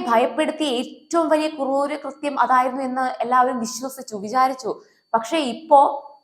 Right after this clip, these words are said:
അഫാൻ എന്ന ഇരുപത്തിമൂന്ന് വയസ്സുകാരൻ കേരളത്തെ വീണ്ടും ഞെട്ടിപ്പിച്ചു കൊണ്ട് കളഞ്ഞു. ഓരോ ദിവസം കൂടുമ്പോഴും കേരളത്തിലെ കൊലപാതക രീതികൾ കൂടുതൽ മൃഗീയമായി കൊണ്ടിരിക്കുകയാണ്. അങ്ങനെ ചോര കണ്ടാൽ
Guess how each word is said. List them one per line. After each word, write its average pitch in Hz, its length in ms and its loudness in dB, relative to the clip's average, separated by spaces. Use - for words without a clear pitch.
അഫാൻ 339 360 10
എന്ന 311 120 0
ഇരുപത്തിമൂന്ന് 269 720 -2
വയസ്സുകാരൻ 233 580 2
കേരളത്തെ 240 380 0
വീണ്ടും 269 380 -4
ഞെട്ടിപ്പിച്ചു 190 440 -12
കൊണ്ട് 170 140 -10
കളഞ്ഞു. 151 280 -8
ഓരോ 247 200 12
ദിവസം 233 380 4
കൂടുമ്പോഴും 208 500 0
കേരളത്തിലെ 226 520 2
കൊലപാതക 220 540 4
രീതികൾ 208 340 -6
കൂടുതൽ 254 640 0
മൃഗീയമായി 180 560 -4
കൊണ്ടിരിക്കുകയാണ്. 123 640 -12
അങ്ങനെ 190 260 2
ചോര 240 300 10
കണ്ടാൽ 233 320 6